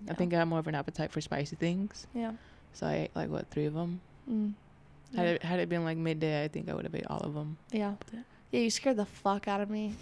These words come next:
Speaker 2: Like, I'm not kidding. Like, I literally
Speaker 1: <laughs>
Speaker 2: texted, right away I texted Cinnamon. And I was like, "I literally just swear on my life Jasmine was gonna propose to me."
Speaker 1: <laughs>
Speaker 2: And I was like, "I look like shit right now." I was like, "I just
Speaker 1: It's just
Speaker 2: shit."
Speaker 1: us two.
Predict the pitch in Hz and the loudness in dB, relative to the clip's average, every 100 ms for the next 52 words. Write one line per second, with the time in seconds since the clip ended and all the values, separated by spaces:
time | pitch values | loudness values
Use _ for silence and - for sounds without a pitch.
0 | - 240 226 240 277 285 247 220 220 233 | 2 8 10 10 10 8 6 4 6 6
1 | 226 - 220 220 214 208 226 220 202 202 | 6 8 8 8 8 8 8 6 4 2
2 | - 240 247 247 214 196 208 208 196 202 | 4 4 4 4 6 6 8 6 4 2
3 | 196 - 208 - 202 196 190 214 254 370 | -6 -4 -6 -4 -4 -2 0 2 2 0
4 | 427 - - - - 233 220 226 220 208 | -2 -4 -8 -12 -8 2 4 4 4 2
5 | 208 - - - 220 220 240 226 226 240 | 0 -16 -10 4 8 8 8 8 8 8
6 | 220 - - 208 208 214 208 190 196 208 | 4 2 4 8 8 8 8 10 10 10
7 | 208 208 226 214 220 208 208 202 208 202 | 8 8 6 6 4 4 4 6 6 8
8 | 359 254 285 330 320 - - - - - | 6 8 8 8 4 0 0 -14 -6 6
9 | 277 285 311 - 269 320 359 269 - 294 | 10 10 8 8 10 10 8 8 6 8
10 | 226 233 220 226 220 214 285 494 - 302 | 10 10 10 12 12 10 6 2 2 6
11 | 320 311 285 - - - 247 254 247 - | 6 4 2 -2 -16 8 10 10 8 10
12 | 294 - 202 240 - - 185 170 220 | 8 12 12 10 4 6 10 10 8